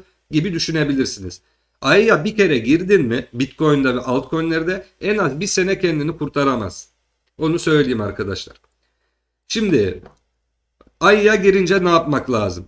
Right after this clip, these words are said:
Öncelikle arkadaşlar, e, sepetlerimizi yaptık zaten. Bekliyoruz. Hedefe gelince satacağız. Şimdi bu sepetleri nasıl satacağız? Hepsi aynı anda pik yapmayacak. Kimileri atıyorum pik yapacak.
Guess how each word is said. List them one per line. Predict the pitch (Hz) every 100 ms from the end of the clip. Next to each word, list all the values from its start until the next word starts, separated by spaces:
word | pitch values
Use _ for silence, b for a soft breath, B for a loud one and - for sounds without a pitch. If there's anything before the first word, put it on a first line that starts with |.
| -
Öncelikle | 160 208 208 202 196 165
arkadaşlar, | 131 127 113 113 185 196 - -
e, | 120 120 117 -
sepetlerimizi | - 175 196 196 170 120 110
yaptık | 160 165 143 -
zaten. | 120 104 165 165 -
Bekliyoruz. | 147 143 147 120 160 - -
Hedefe | 202 214 196
gelince | 202 190 127 170
satacağız. | 180 - 120 92 87 _ _
Şimdi | - 214 170
bu | 170
sepetleri | - 214 226 220 175 196
nasıl | 190 170
satacağız? | - 123 107 90 90 - _ _
Hepsi | 175 214 - 220
aynı | 160 196 220
anda | 208 196
pik | - 208 185
yapmayacak. | 170 139 120 90 92 - _ _ _ _ _ _ _
Kimileri | 202 226 233 190 113 95 - _ _ _
atıyorum | 165 170 196 165 113 - -
pik | 185 -
yapacak. | 196 196 202 202 208 -